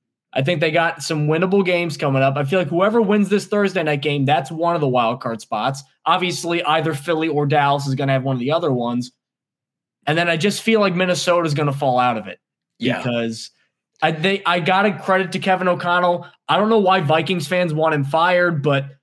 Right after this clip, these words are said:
Speaker 1: <laughs> Kevin O'Connell, I think, has done a very good job in some really tough situations because he loses Justin Jefferson. Then he gets him back and Kirk Cousins is gone.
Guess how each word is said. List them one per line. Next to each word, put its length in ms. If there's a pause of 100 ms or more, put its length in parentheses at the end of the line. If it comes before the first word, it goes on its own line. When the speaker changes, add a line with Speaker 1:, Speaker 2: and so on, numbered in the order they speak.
(140)
Speaker 1:
<laughs> 200
Kevin 600
O'Connell, 420
I 100
think, 140
has 100
done 180
a 40
very 460
good 240
job 420
in 100
some 400 (140)
really 400
tough 260
situations 680
because 260
he 80
loses 300
Justin 400
Jefferson. 640 (320)
Then 100
he 80
gets 240
him 140
back 320
and 140
Kirk 240
Cousins 320
is 100
gone. 500